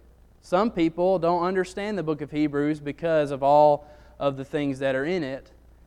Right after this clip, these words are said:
And so I knew it would be challenging, first of all. And second of all,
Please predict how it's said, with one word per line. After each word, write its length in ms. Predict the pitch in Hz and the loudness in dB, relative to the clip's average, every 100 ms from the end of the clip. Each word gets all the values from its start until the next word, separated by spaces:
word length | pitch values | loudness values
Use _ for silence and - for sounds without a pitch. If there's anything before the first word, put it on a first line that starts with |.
| - _ 143 | -20 _ -14
And 100 | 143 | 2
so 100 | 185 | 6
I 100 | 190 | 8
knew 180 | 220 | 10
it 20 | 220 | 10
would 140 | 202 | 10
be 100 | 196 | 2
challenging, 560 | - 190 185 156 135 131 | 0 0 2 2 -2 -2
first 340 | 156 170 - | 2 2 2
of 80 | 135 | 0
all. 160 | 131 | 0
And 80 | 135 | 0
second 360 | - 233 269 190 | -2 0 2 0
of 100 | 143 | 6
all, 420 | 139 139 151 | 8 8 6